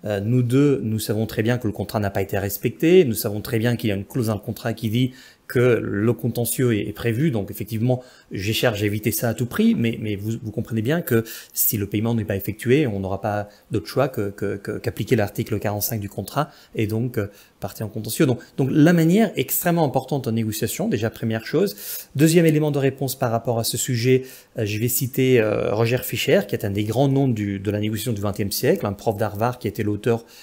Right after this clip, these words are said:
d'un ouvrage, euh, ce qu'on appelle en anglais un seminal book, un ouvrage de référence qui est le Getting to Yes,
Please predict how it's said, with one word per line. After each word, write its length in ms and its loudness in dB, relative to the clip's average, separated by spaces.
d'un 160 0
ouvrage, 460 0
euh, 140 -2
ce 100 -12
qu'on 80 -8
appelle 220 -4
en 100 -4
anglais 240 -4
un 140 -6
seminal 400 -2
book, 260 0
un 100 -6
ouvrage 280 -2
de 40 0
référence 460 -2
qui 180 -4
est 40 2
le 140 -2
Getting 280 2
to 120 -4
Yes, 440 2